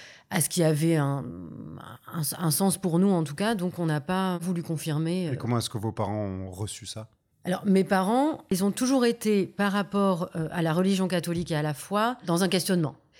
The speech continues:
Speaker 1: Et donc, il y a eu beaucoup de périodes pour mes parents où ils sont beaucoup allés à l'église, à la messe. D'autres moments, ils s'en sont beaucoup éloignés.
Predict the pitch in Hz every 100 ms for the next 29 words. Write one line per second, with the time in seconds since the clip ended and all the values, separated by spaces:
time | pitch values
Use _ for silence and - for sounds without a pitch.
0 | - 202 196 285 202 202 196 226 285 -
1 | 214 220 240 - 196 190 185 180 220 247
2 | 214 - 202 196 180 180 185 165 160 156
3 | 156 170 214 233 196 - - _ - 170
4 | 156 156 190 220 208 180 190 196 190 196
5 | 180 165 170 156 190 208 190 185 175 180
6 | 190 202